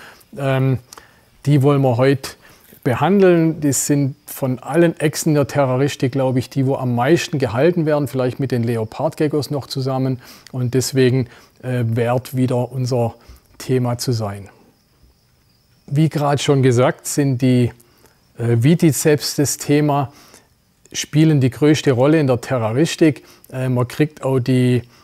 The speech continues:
äh, ab und zu die Zwergbartagame, Pogona henry lawsoni und die, ähm, kleine Bartagame, sagt man, glaub auf Deutsch zu, du, äh, dazu,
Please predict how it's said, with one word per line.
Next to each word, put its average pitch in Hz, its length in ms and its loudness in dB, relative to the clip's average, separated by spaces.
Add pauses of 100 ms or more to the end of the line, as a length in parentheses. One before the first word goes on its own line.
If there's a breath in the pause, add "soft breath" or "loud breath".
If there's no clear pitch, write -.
(280 loud breath)
äh, 117 100 -8
ab 123 260 -4
und 131 140 -2
zu 127 120 -2
die 113 140 -2
Zwergbartagame, 156 1080 0
Pogona 131 500 -2
henry 127 360 -2
lawsoni 156 800 2 (400 loud breath)
und 131 380 -4
die, 123 320 2 (500 loud breath)
ähm, 123 680 -2 (180)
kleine 139 540 2
Bartagame, 151 720 0
sagt 135 240 -2
man, 139 100 -2
glaub 135 280 0
auf 131 140 -4
Deutsch 131 360 -4
zu, 131 160 -4
du, 131 220 0 (220)
äh, 127 220 -6
dazu, 135 480 -2